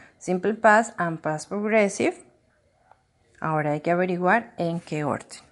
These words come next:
¿Ustedes qué dicen? ¿Cómo va la oración? Escríbanla y ya la corregimos. Perdón, intentemos averiguar qué nos están preguntando o cómo debemos colocar esta pregunta. Bueno, empieza con un while.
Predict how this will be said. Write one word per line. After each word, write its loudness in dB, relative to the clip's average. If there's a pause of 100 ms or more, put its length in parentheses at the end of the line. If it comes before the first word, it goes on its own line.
(1000)
¿Ustedes 0
qué 0
dicen? -2
¿Cómo 0
va 4
la 2
oración? -6
Escríbanla 0 (640)
y -2
ya 2
la -2
corregimos. -10 (1600)
Perdón, -2
intentemos 0 (500)
averiguar 0
qué -6
nos -8
están -8
preguntando -6 (200)
o -6
cómo -6
debemos -6
colocar -8
esta -8
pregunta. -4
Bueno, -4 (1000)
empieza -2
con -2
un -2
while. 0